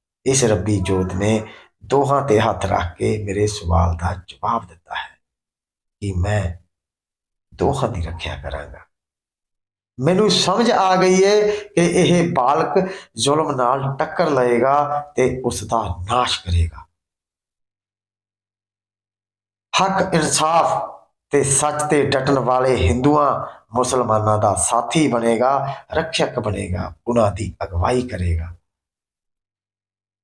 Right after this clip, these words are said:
ਦਿਨਾਂ ਵਿੱਚ ਹੀ ਇਸ ਘਟਨਾ ਦਾ ਸਾਰੇ ਦੇਸ਼ ਵਿੱਚ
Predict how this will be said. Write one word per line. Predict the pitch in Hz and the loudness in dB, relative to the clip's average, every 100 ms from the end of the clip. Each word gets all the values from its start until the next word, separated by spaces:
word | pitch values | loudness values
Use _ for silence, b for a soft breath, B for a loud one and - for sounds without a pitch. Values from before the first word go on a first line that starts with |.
| - | -4
ਦਿਨਾਂ | 123 143 131 | 0 2 2
ਵਿੱਚ | 110 - | 0 -2
ਹੀ | 101 107 101 | -2 -4 -2
ਇਸ | 131 127 - | -2 -2 0
ਘਟਨਾ | 120 - 104 104 | -2 0 0 0
ਦਾ | 104 107 B B _ | 0 -2 B B _
ਸਾਰੇ | - 107 104 95 | -4 -2 0 -2
ਦੇਸ਼ | 85 127 143 135 | 0 2 4 2
ਵਿੱਚ | 98 101 90 - | 0 -2 -4 -12